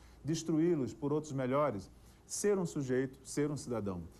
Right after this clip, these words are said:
Isso é uma invenção da modernidade, de alguma maneira. Mas isso não tá garantido que vai continuar.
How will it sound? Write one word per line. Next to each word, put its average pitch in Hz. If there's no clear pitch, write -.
Isso 208
é -
uma 208
invenção 196
da 180
modernidade, 123
de 90
alguma 95
maneira. 85
Mas 151
isso 160
não 190
tá 135
garantido 127
que 185
vai 139
continuar. 127